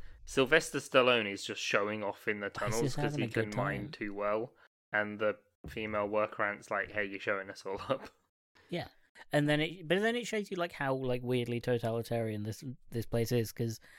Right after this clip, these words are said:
Speaker 2: the, like, the supervisor, who is also a worker ant, is like,
Speaker 1: Hmm.
Speaker 2: "No rations for you today because you were talking."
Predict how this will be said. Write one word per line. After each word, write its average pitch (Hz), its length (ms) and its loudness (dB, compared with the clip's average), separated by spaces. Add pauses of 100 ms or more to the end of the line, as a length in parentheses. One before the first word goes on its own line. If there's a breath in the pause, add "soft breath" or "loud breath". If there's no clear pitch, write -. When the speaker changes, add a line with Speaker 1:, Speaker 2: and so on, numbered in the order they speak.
(240 soft breath)
Speaker 2:
the, 127 140 8
like, 127 200 2
the 131 120 6
supervisor, 151 800 4 (220 soft breath)
who 165 100 10
is 160 140 12
also 185 400 6
a 151 80 12
worker 143 400 8
ant, 117 340 0
is 120 160 0
like, 123 200 2
Speaker 1:
Hmm. 104 60 -10 (300 soft breath)
Speaker 2:
"No 139 300 8
rations 120 400 6
for - 80 -4
you 104 120 -4
today 104 280 -4
because 107 240 0
you 110 100 2
were 95 80 -4
talking." 107 540 0